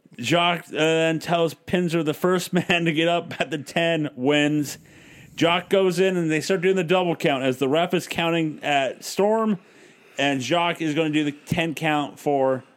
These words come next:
Awesome. Well, Awesome gets up before Storm, but Jacques knocks him down, and Storm <laughs> gets up. Your winner and still Canadian heavyweight champion, Lance Storm,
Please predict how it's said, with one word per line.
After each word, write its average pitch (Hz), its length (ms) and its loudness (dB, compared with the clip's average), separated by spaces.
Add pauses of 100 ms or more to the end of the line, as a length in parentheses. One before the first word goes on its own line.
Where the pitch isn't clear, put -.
(140)
Awesome. 127 580 -2 (760)
Well, 147 160 2
Awesome 180 500 0
gets 165 280 -2
up 196 180 0
before 180 380 0
Storm, 196 560 2 (500)
but 156 200 2
Jacques 151 480 -2
knocks 160 380 2
him 160 140 2
down, 175 420 2
and 151 140 4
Storm 156 340 2
<laughs> - 0 -
gets 151 320 -4
up. 175 300 0 (480)
Your 214 300 2
winner 208 580 2 (420)
and 180 260 2
still 196 300 2
Canadian 180 500 0
heavyweight 165 380 0
champion, 147 680 0 (220)
Lance 143 320 0
Storm, 170 500 0